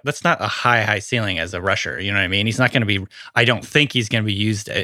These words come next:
in, like, read option stuff, all that stuff. He might get two to three points a game extra because of his scrambling, which is not nothing, but it's not like, you know, Patrick Mahomes is not a, a great fantasy quarterback because of his legs. He's a great fantasy quarterback <laughs> 'cause he throws fifty touchdowns.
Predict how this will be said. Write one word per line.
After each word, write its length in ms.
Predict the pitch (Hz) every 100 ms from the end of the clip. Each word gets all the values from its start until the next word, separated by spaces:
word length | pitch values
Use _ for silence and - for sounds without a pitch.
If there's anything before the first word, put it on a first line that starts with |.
| -
in, 140 | 120
like, 160 | 107 98
read 280 | 107 117 113
option 380 | 104 104 107 98
stuff, 480 | - 101 101 - _ - -
all 140 | 117 104
that 140 | 98
stuff. 140 | 120
He 100 | 131
might 180 | 139 139
get 300 | 131 127 -
two 320 | - 135 131
to 100 | 123
three 180 | 120 123
points 380 | 107 110 107 - -
a 60 | 113
game 240 | 110 104
extra 500 | 107 104 - 104 95 - - _ _
because 240 | - 123 113
of 80 | 101
his 100 | 104
scrambling, 480 | - 107 98 95
which 160 | 101 -
is 260 | 123 110 -
not 220 | - 120 98
nothing, 480 | 131 - 98 113 _ _ - -
but 120 | 139 127
it's 180 | 117
not 240 | 151 135 120
like, 340 | 127 101 - _ _ _ -
you 80 | 131
know, 120 | 110
Patrick 360 | 123 175 -
Mahomes 180 | 123 110
is 100 | 95
not 200 | 107 98
a, 140 | 92 - -
a 200 | 98 92
great 300 | 104 107 92
fantasy 320 | 107 101 -
quarterback 420 | - 98 87 85
because 260 | - 110 92
of 80 | 85
his 160 | 80
legs. 340 | - 85 - -
He's 180 | 107
a 60 | 101
great 220 | 107 107
fantasy 260 | - 107 -
quarterback 400 | - 98 92 -
<laughs> 100 | -
'cause 120 | 143
he 100 | 123
throws 380 | 107 - 120 113
fifty 320 | - 107 92
touchdowns. 560 | 117 101 - 82 -